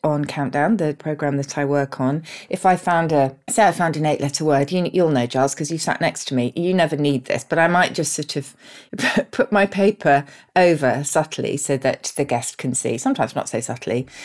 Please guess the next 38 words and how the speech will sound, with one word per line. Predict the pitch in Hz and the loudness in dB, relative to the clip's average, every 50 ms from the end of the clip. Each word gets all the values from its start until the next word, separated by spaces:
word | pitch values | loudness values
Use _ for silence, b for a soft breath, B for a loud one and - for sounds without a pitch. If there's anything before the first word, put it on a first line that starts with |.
| B B B B B - | B B B B B 0
And | 170 196 202 202 202 202 196 - 226 - | 2 4 4 4 4 2 2 0 -2 -2
very | - 269 254 - 359 359 339 294 | -2 -2 2 4 4 6 6 6
often | 214 170 - 185 | 4 2 2 -2
they | 175 175 | -2 -2
cannot | - - 175 170 - | -2 -2 -2 -2 0
read | - 156 147 147 | 0 -2 0 0
my | 151 143 | -2 -2
writing. | 139 139 131 135 135 - - 127 127 127 - _ _ | 0 0 -2 -4 -4 -6 -4 -4 -4 -4 -6 _ _
In | 170 165 | -4 -2
fact, | 160 170 - - - | 2 2 0 2 0
it's | - - | -6 -6
become | - - - - 175 165 | -6 -8 -6 -4 -4 -2
a | 156 | -2
bit | 151 156 | -2 -2
of | 143 147 | -2 -2
a | 143 | -2
standard | - - - 151 143 131 143 120 | -2 -4 -4 -4 -2 -4 -4 -6
joke | - - 135 123 113 - - - | -4 -4 -4 -4 -4 -6 -10 -8
in | - 131 127 120 127 | -6 -6 -6 -6 -8
Countdown | - - 135 120 104 - 131 123 120 123 120 | -8 -6 -4 -4 -4 -4 -4 -4 -4 -2 -4
that | 123 - | -4 -4
my | - 139 131 | -2 -2 0
writing | 127 123 123 123 - - - 123 | 0 0 -2 -4 -6 -6 -6 -6
is | 127 - | -4 -6
atrocious. | 123 - - 120 117 117 - - - | -8 -8 -6 -8 -8 -6 -10 -12 -12
So | - - - - - 156 160 | -12 -10 -6 0 2 4 4
I | 156 | 4
thought | 160 - - | 0 -2 0
it | 208 | 0
would | 196 190 190 | -2 0 2
be | - 185 185 | 2 0 0
a | |
good | 160 - 208 208 196 - | 2 4 4 4 4 2
subject | - - - 180 - - - 113 - - - | -4 -2 -2 -2 -2 -2 -4 -4 -4 -6 -6
to | - | -2
look | 135 139 - - | 0 0 0 0
back | - 131 123 - - - | -2 -4 -6 -4 -10 -8
on, | - - - - | -8 -8 -8 -10